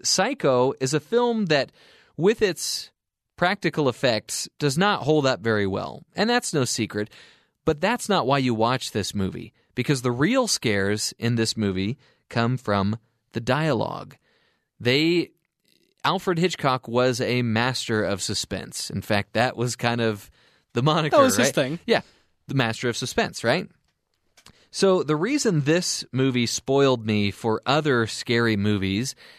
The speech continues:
Speaker 1: is because it really made it difficult for other films to be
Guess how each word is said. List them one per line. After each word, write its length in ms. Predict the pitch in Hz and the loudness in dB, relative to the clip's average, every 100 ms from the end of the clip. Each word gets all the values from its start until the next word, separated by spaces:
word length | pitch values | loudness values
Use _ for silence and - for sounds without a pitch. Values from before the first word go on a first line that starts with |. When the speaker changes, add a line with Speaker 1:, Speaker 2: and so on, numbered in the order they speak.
| _ _ | _ _
Speaker 1:
is 200 | 147 156 | 0 0
because 680 | 135 160 - 165 165 156 - - | 0 0 2 4 4 2 0 0
it 160 | 143 143 | 0 0
really 640 | 127 147 170 180 185 185 - _ _ _ | 2 2 4 4 2 0 -6 _ _ _
made 300 | 123 135 147 | -2 0 2
it 280 | 143 - - - | 0 -2 -10 -10
difficult 540 | 123 156 165 - 127 117 | -4 -2 -2 -2 -2 -2
for 220 | - 131 | -4 -2
other 240 | 120 135 139 | 0 2 0
films 640 | - 131 120 117 117 - - _ - | 0 0 2 0 -2 -6 -14 _ -2
to 520 | 131 117 110 107 98 - _ | 2 4 2 0 -4 -10 _
be 400 | 143 156 151 143 | 2 2 2 2